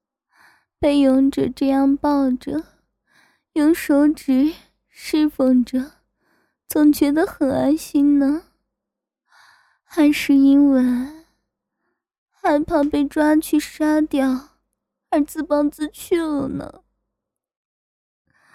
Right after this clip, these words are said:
再往里面一点吗？嗯，没错，就是这里。啊，那里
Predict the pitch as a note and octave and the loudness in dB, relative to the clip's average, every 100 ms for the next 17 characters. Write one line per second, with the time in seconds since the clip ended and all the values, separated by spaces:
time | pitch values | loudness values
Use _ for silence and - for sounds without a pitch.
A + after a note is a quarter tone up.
0 | _ _ _ _ _ _ - - D#4+ D#4 | _ _ _ _ _ _ -10 -4 -2 0
1 | D4 D#4 C#4+ C4+ C#4+ D4+ D#4+ D#4 - D4 | 2 0 -2 -2 0 2 0 -2 -6 -12
2 | C#4 C#4+ C#4 D4 D#4+ F4 _ _ _ _ | -12 -6 -2 0 -2 -6 _ _ _ _
3 | _ _ _ _ _ _ E4 D#4 E4+ E4 | _ _ _ _ _ _ -4 -2 -4 -8
4 | _ _ _ _ - - _ _ _ _ | _ _ _ _ -20 -20 _ _ _ _
5 | - C4+ C4 C4 - F4 D#4 D#4+ - _ | -2 2 4 2 -2 -2 0 -2 -6 _
6 | _ _ _ _ _ _ _ _ _ _ | _ _ _ _ _ _ _ _ _ _
7 | - F4 G4+ - D4+ D4 D#4 D4+ D4 C#4 | -4 0 0 -2 -4 -2 0 2 2 0
8 | D4+ F4 _ _ _ _ _ _ _ _ | -2 -6 _ _ _ _ _ _ _ _
9 | _ _ _ _ _ _ F4 - _ _ | _ _ _ _ _ _ -10 -10 _ _
10 | G4 - _ _ _ _ C#4 E4 D#4 C#4+ | -20 -20 _ _ _ _ -2 0 2 2
11 | C#4+ | -2